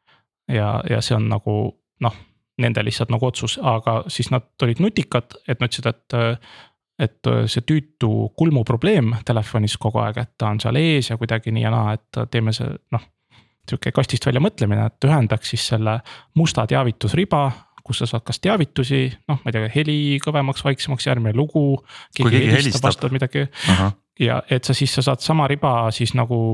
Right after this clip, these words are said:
Speaker 1: väntsutab seal või venib kokku lahti selle ekraani augu ümber, ta on nagu kasulik. Ja see on siis nagu nende nagu uus katsetus nagu selles, noh, interaktsiooni disainis.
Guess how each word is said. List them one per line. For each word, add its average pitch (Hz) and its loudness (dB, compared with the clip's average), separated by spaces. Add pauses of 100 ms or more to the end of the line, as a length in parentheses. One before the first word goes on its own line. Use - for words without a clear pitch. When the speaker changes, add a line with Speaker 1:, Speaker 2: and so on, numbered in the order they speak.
Speaker 1:
väntsutab 143 0
seal 113 0
või 113 -2
venib 143 0
kokku - -4
lahti 131 -2
selle 117 0 (400)
ekraani 139 0
augu 185 0
ümber, 117 -2
ta 117 0
on 113 -2
nagu 117 -2
kasulik. - -2 (580)
Ja 123 2
see 123 0
on 113 2
siis 113 0
nagu 120 0
nende 123 0 (260)
nagu 131 -2
uus 131 0
katsetus 127 -2
nagu 117 -2
selles, 110 -4 (340)
noh, 113 -4 (240)
interaktsiooni 117 0
disainis. 110 0